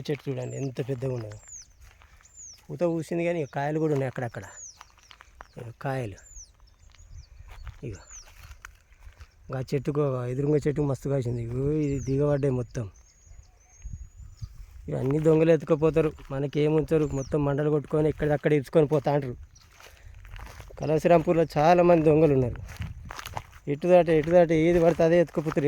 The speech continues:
ఏది దొరుకుతుంది. మునగ చెట్టు చూడండి ఎట్లా కాసింది అలా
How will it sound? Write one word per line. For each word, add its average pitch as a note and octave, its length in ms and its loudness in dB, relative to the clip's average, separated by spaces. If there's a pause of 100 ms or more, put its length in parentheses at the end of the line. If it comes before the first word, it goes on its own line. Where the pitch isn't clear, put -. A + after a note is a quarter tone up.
ఏది D3+ 120 0
దొరుకుతుంది. D3 440 2 (3500)
మునగ C3 240 -4
చెట్టు B2+ 160 -6
చూడండి B2 300 -4
ఎట్లా D3 260 -4
కాసింది A#2 320 -8
అలా F#2+ 120 -18